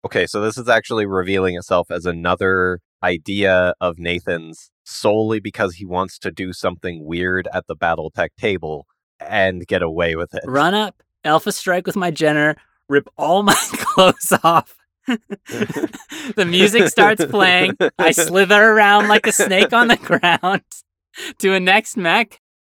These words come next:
Speaker 2: Oh, this mech's no <laughs> longer hot. Put my clothes back on.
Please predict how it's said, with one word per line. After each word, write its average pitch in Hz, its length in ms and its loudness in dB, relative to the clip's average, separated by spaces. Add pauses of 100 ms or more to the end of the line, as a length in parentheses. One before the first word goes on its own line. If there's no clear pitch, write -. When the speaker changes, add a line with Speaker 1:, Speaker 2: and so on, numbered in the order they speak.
(140)
Speaker 2:
Oh, 254 220 4
this 190 180 -8
mech's 214 300 -6
no 190 140 -2
<laughs> 202 260 0
longer 190 200 0 (200)
hot. 175 420 -2 (400)
Put 226 160 -10
my 233 140 -2 (160)
clothes 185 480 -4
back 185 320 -2
on. 175 380 -2